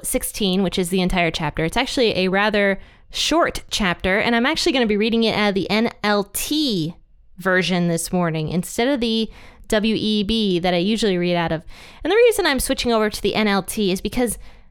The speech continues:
once again, I just really like the way the N L T words this particular chapter,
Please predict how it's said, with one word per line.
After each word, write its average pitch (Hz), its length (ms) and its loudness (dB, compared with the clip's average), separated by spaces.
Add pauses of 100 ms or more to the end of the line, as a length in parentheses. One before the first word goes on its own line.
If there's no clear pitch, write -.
(160)
once 202 200 -2
again, 226 260 0
I 180 120 0
just 196 180 -4
really 311 240 2
like 285 180 0
the 285 100 0
way 185 280 2
the 185 100 0
N 185 140 0
L 185 100 0
T 190 240 -2
words 165 480 0
this 160 220 -2
particular 165 880 -2 (300)
chapter, 226 720 -2